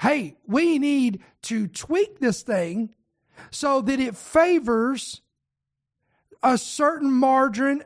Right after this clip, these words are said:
of, margin of people." Wonder who that people in that group would be. Hmm. Of course, effective online content moderation will counter hate speech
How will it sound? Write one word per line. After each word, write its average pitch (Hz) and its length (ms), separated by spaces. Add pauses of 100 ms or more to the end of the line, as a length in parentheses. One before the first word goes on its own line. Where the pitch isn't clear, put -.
of, 269 280
margin 254 480
of 262 220
people." 294 540 (560)
Wonder 359 420
who 269 200
that 254 280
people 247 440
in 208 100
that 214 180
group 202 320
would 180 180
be. 185 400 (680)
Hmm. 240 520 (3250)
Of - 160
course, 254 320
effective 196 460
online 214 440
content 262 520
moderation 269 560
will 269 140
counter 285 440
hate 220 300
speech - 640